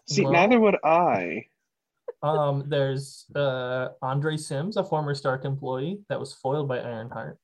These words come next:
Speaker 1: Yo, I really
Speaker 2: Uh-huh.
Speaker 1: hope it's not a former Stark employee. <laughs> We've had,
Speaker 2: It's
Speaker 1: like,
Speaker 2: got-, it's
Speaker 1: four
Speaker 2: gotta
Speaker 1: villains that
Speaker 2: be
Speaker 1: are
Speaker 2: every single time. Um,
Speaker 1: Yo, I swear, I was half expecting, like, Thanos to be like, "I was fired for being purple, eh, by Tony Stark."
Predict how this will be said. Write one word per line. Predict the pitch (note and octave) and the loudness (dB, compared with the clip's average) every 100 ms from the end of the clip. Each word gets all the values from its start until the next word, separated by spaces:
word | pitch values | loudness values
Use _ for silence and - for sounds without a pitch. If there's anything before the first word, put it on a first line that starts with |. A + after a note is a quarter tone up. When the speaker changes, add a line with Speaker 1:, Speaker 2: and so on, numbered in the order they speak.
| _ _ _ - | _ _ _ 2
Speaker 1:
Yo, | C3+ B2 | 4 6
I | - | 8
really | F#3 F3+ D#3+ | 6 6 4
Speaker 2:
Uh-huh. | B2+ | 2
Speaker 1:
hope | C3+ C3 | 0 0
it's | B2 | -2
not | B2 | -2
a | A2 | -2
former | - A#2+ A#2 | -2 -2 -2
Stark | - A#2 A#2 - | -2 0 0 -2
employee. | A2+ - A#2+ C3+ C3 - | -2 2 2 4 2 2
<laughs> | - | 6
We've | D#3+ D#3+ | 6 8
had, | F#3+ A3 | 6 6
Speaker 2:
It's | |
Speaker 1:
like, | G3 | 6
Speaker 2:
got-, | F#3+ | 6
it's | F3+ | 6
Speaker 1:
four | D#3 D3 | 6 6
Speaker 2:
gotta | E3 G3+ C#4+ A3 | 8 8 8 6
Speaker 1:
villains | F#3+ D3 - - | 6 4 0 -2
that | - | -2
Speaker 2:
be | |
Speaker 1:
are | - G#3+ | 2 2
Speaker 2:
every | A3+ A3 | 2 2
single | A3 G#3 G3 F3+ | 2 2 2 4
time. | G3 F3 D#3 C#3+ C3+ _ _ _ _ _ _ - - | 4 4 0 -4 -10 _ _ _ _ _ _ -8 -2
Um, | D3 C#3+ C3+ B2+ C3 - | 0 0 -2 -4 -8 2
Speaker 1:
Yo, | C3+ A#2+ G#2 | 6 6 8
I | C3 | 6
swear, | - D3+ - | 4 4 6
I | C3 | 6
was | D#3+ E3+ | 4 4
half | E3 D#3+ D#3+ | 4 4 2
expecting, | - D3 C#3 C#3 | -2 -2 -2 -2
like, | A#2+ A#2 - | -4 -4 0
Thanos | A#2+ A#2+ A2 - | 0 0 -2 -6
to | A#2 | -4
be | A2+ | 0
like, | G#2 G2+ - _ _ - | 2 0 -6 _ _ -4
"I | G2+ | -2
was | F#2+ F2 - | -2 -4 -4
fired | G2+ G2 F#2+ - | -2 0 -2 -4
for | - G2+ | -6 -6
being | A2+ G#2+ - | -4 -6 -8
purple, | - - G2 F2+ - - _ _ _ _ _ A2 | -6 -4 -2 -2 -2 -8 _ _ _ _ _ 0
eh, | F2 E2+ | 0 2
by | A#2 A2 | 4 4
Tony | - G#2+ G#2 G2 | 4 4 4 0
Stark." | - G2+ G2 F#2+ | 0 2 2 0